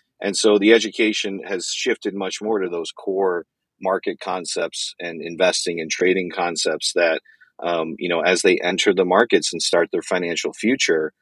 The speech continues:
um, that to me was the, the biggest change in how we went about, uh, with, with the education strategy and the stuff we do at Robinhood. So, uh, and the second thing I would say is this generation is super passionate about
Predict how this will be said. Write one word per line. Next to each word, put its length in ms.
um, 360
that 320
to 100
me 160
was 180
the, 180
the 120
biggest 640
change 400
in 80
how 180
we 140
went 160
about, 340
uh, 340
with, 320
with 180
the 120
education 500
strategy 420
and 100
the 40
stuff 280
we 80
do 160
at 80
Robinhood. 500
So, 320
uh, 380
and 120
the 40
second 280
thing 160
I 60
would 120
say 220
is 280
this 160
generation 480
is 100
super 420
passionate 540
about 420